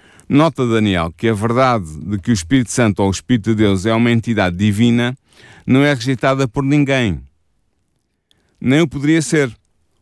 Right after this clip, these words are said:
pois o seu próprio nome mostra que ele é divino. Afinal, ele é o Espírito Santo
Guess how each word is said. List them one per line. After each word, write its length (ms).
pois 200
o 40
seu 200
próprio 440
nome 280
mostra 440
que 140
ele 180
é 40
divino. 520
Afinal, 480
ele 320
é 140
o 80
Espírito 580
Santo 720